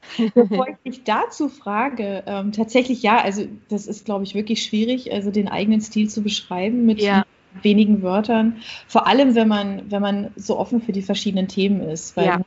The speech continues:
Speaker 2: ja ganz
Speaker 1: Mhm.
Speaker 2: viel Farbe halt reinbringen, dann ist es, glaub ich, schwer, schwer zu fassen. Aber ich geb dir recht, es gibt aber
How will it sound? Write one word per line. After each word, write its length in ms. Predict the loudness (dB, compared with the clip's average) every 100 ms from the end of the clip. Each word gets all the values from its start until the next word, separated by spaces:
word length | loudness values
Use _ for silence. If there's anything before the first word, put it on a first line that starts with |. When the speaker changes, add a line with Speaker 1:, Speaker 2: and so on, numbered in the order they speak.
| _
Speaker 2:
ja 80 | -2
ganz 260 | 2 2 2
Speaker 1:
Mhm. 20 |
Speaker 2:
viel 140 | 0 -2 -2
Farbe 240 | 2 2
halt 240 | 2 0
reinbringen, 460 | 0 2 2 2 0
dann 120 | -2
ist 100 | -2 -4
es, 140 | -4
glaub 180 | -2 -2
ich, 160 | -2
schwer, 400 | -2 2 4 2 -2 -16 -16
schwer 240 | -2 0 2
zu 120 | 0
fassen. 360 | -4 -4 -4 -4
Aber 100 | -4
ich 80 | -2
geb 160 | -2
dir 100 | 0 2
recht, 200 | 0 -2
es 100 | -4
gibt 160 | -2
aber 260 | 2 2